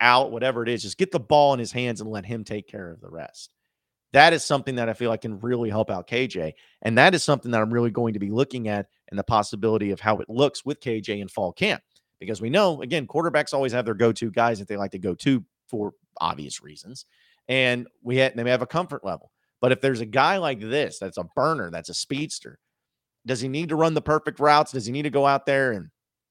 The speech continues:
you know, beat their man one-on-one and a-, all of that? I don't know. I don't think so. Especially as a true freshman, that's a lot to ask.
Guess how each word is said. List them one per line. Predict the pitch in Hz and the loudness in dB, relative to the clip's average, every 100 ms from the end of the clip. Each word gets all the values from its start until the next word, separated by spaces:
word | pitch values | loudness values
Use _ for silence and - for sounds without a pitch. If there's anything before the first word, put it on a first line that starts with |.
| _ - | _ -10
you | 131 | -6
know, | 107 101 107 101 | -4 -6 -8 -10
beat | 139 | -6
their | 151 131 | -2 0
man | 127 127 | 0 0
one-on-one | 120 127 127 113 110 120 120 120 | 0 0 0 0 0 2 2 0
and | 104 92 _ _ | -2 -8 _ _
a-, | - | -4
all | 117 123 120 | 0 0 0
of | |
that? | 117 139 - _ _ 139 | 2 2 0 _ _ 4
I | 156 | 4
don't | 156 107 110 | 4 0 0
know. | 139 73 - _ - | 2 0 -6 _ -4
I | |
don't | 127 117 | -4 -4
think | - - 151 | -10 -8 -8
so. | - 98 62 71 | -8 -8 -8 -12
Especially | - - 147 156 | -10 -2 -2 -2
as | 117 | -6
a | |
true | - 135 | -6 -8
freshman, | - 147 139 - | -2 0 0 0
that's | 110 - | -8 -4
a | |
lot | 110 101 | -2 0
to | 98 | 0
ask. | 117 110 78 - | -4 -4 -6 -16